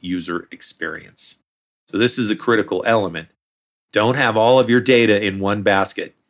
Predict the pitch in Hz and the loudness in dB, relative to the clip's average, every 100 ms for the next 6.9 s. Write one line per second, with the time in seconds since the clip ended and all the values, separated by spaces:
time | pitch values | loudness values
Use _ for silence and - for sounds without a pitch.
0 | - 82 85 101 127 127 135 135 131 120 | -10 -8 -4 2 2 4 4 4 4 2
1 | 117 110 101 - - 117 - 120 123 117 | -2 -4 -12 -12 -10 -8 -2 0 0 0
2 | - 120 123 127 127 _ _ _ 104 104 | 2 4 4 2 -2 _ _ _ -6 -2
3 | 101 98 95 98 95 104 92 90 - 107 | -2 0 0 0 0 -4 -8 -8 -4 -2
4 | 107 - - - 101 101 - - 101 101 | -2 -4 -6 0 2 2 -4 -4 -4 -4
5 | 98 107 101 95 - 101 101 - 98 98 | -6 -6 -6 -8 -8 -6 -4 0 2 4
6 | 101 90 85 98 95 95 101 92 95 | 2 -2 -4 -4 -4 -4 -4 -4 -6